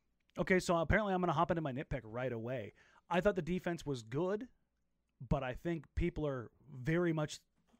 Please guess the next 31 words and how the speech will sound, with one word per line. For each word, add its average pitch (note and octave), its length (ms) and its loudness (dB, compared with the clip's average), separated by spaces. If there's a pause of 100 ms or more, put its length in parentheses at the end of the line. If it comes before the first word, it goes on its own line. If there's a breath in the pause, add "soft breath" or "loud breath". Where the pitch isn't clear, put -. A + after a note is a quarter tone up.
(200)
looking F3+ 440 4
to D#3 80 0
pick E3+ 340 0
the, C3+ 320 -2
uh, A2+ 300 -6 (400 soft breath)
"The A3 100 2
defense C4+ 400 0
is A#3+ 100 -4
great, C4+ 260 0
the A#3 60 -6
defense C4 360 2
is G#3 100 -6
great, C4+ 180 -4
the A#3 60 -6
defense B3 340 -2
is G3 100 -8
great." G3 300 2 (280 soft breath)
What D#3+ 260 0
I G3+ 140 -2
saw G3 340 -2
was A3 580 -4 (120)
the D3 120 -2
most D3+ 340 -2
important E3+ 500 -6
thing, F#3 240 -4
at D#3+ 80 -10
least E3+ 320 -6
for, C3+ 320 -8
like, A#2 240 -10
pushing D3 340 -6
forward, A3 460 -4